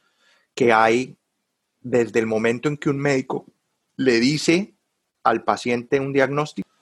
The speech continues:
cómo acompañar, porque eso es el coaching, cómo acompañar a un paciente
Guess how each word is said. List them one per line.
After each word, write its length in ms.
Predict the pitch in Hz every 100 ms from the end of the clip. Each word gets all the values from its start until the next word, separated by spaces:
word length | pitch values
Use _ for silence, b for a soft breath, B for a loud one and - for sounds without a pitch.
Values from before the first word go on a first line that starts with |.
| _ _ _ _ -
cómo 380 | 127 139 160 -
acompañar, 960 | 127 127 110 - 110 113 135 123 -
porque 240 | - - 104
eso 120 | 113
es 60 |
el 140 | 123 -
coaching, 360 | 120 113 131
cómo 220 | 131 120 123
acompañar 760 | - 127 117 107 104 117 139
a 60 | 139
un 160 | 120
paciente 680 | - 123 160 151 107 131 156